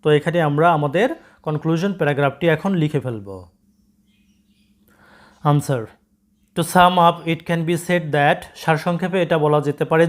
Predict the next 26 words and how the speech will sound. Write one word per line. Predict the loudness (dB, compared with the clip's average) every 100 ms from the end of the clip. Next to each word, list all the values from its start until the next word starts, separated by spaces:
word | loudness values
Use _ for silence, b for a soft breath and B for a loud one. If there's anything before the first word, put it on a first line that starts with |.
| 2
যে, | 2 2 -2 B B _
train | 2 4 4
and | 0 2
bus | 6 6 4 -4 -8 0
have | 0 0
their | 0 2 0
advantages | -2 -2 -2 -2 -2 -2
and | 0 -2
disadvantages। | -2 -4 -6 -8 -8 -10 -12 -14 -16 -20 b b b b -6 4
বাস | 6 6 4 -2 -2
এবং | 0 -2 0
ট্রেন | 0 0 0
উভয়েরই | 0 0 0 -2 -2 -4
সুবিধা | -2 0 0
এবং | 0 -2
অসুবিধা | -4 -6 -2 2 2
রয়েছে। | 2 2 0 0 -4 _ _ _ _ _ _ b b b b b b b b b b _ _ _ 2
Train | 6 6 4 0
is | 0
more | 0 2
comfortable | 0 0 0 0 0 0
than | -2 0
that | 0 0
of | -2 4
bus | 6 6 2 -8 -18 _ _ _ _ _ 2
as | 4